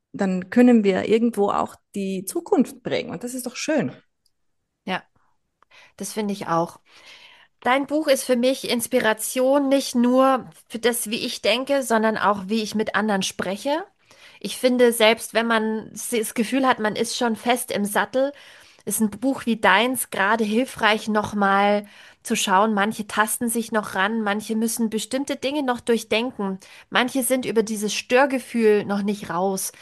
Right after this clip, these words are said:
Speaker 2: das man manchmal bekommt bei Dingen. Wir haben vorhin drüber gesprochen, man sieht Pamela Anderson und man weiß gar nicht, es fühlt, das macht was mit dir, aber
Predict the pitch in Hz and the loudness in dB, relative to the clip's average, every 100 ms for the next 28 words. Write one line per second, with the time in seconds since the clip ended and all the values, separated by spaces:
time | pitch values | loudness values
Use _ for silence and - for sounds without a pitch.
0 | - - 196 196 185 190 190 180 185 - | -14 -8 -2 0 0 0 -2 -2 -6 -4
1 | 185 190 175 175 196 190 185 185 208 202 | -4 -2 -6 -2 -2 -2 -2 -2 -4 -2
2 | 202 185 185 - - 196 185 180 175 208 | -2 -4 -4 -6 -2 -2 -2 -4 -4 -8
3 | - 190 180 175 - 196 208 190 185 175 | -4 -2 0 -2 -2 0 -2 -2 -4 -6
4 | - - - - - 196 190 180 196 196 | -10 -20 -20 -18 -4 0 0 2 0 4
5 | 185 202 226 226 - - _ _ _ _ | 4 6 6 4 0 -12 _ _ _ _
6 | _ - - 240 247 196 185 - - 208 | _ -8 -2 0 0 0 0 -2 -2 0
7 | 226 - 240 240 240 226 233 247 240 202 | 2 2 4 4 4 2 4 6 6 6
8 | 190 180 | 4 2